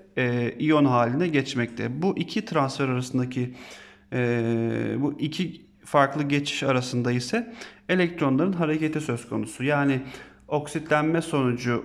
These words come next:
oluşan elektronlar indirgenmede tekrar kullanılıyor. Yani şöyle yazalım. Oksitlenme sonucu oluşan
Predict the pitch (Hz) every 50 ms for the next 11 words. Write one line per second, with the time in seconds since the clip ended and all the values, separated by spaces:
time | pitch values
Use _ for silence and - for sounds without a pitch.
0 | - - - 135 139 135 139 147 135 127 123 127 135 131 131 - - 127 117 117
1 | 127 165 214 226 - - - 147 156 156 147 147 143 143 143 135 131 127 127 -
2 | 190 - - 143 143 - 135 170 190 - - 143 139 135 127 127 120 113 113 113
3 | 117 123 123 123 120 120 117 117 - - - - - - - - _ _ _ _
4 | _ _ _ _ _ - _ - - - 135 123 120 110 107 - - 104 131 -
5 | - - - - _ _ _ _ _ _ _ _ _ _ _ _ _ _ _ _
6 | _ _ _ _ _ _ _ _ _ _ _ _ _ - 135 135 135 - - -
7 | 139 139 - 135 131 131 131 131 131 131 139 143 139 131 - - - - - -
8 | - _ _ _ _ _ _ _ - _ _ _ _ _ _ _ _ _ _ _
9 | _ _ _ - - - - - 127 123 117 107 107 - - 113 135 156 185 190
10 | - - - - _ _ _ _ _ _ _ _ _ _ _ _ _ _ _ _
11 | _ _ _ _ _ _ _ _ _ _ _ _ _ _ _ _ _ _ _ _
12 | _ _ _ _ _ _ _ _ _ _ _ - 127 131 127 127 127 - - -
13 | 120 123 135 151 175 165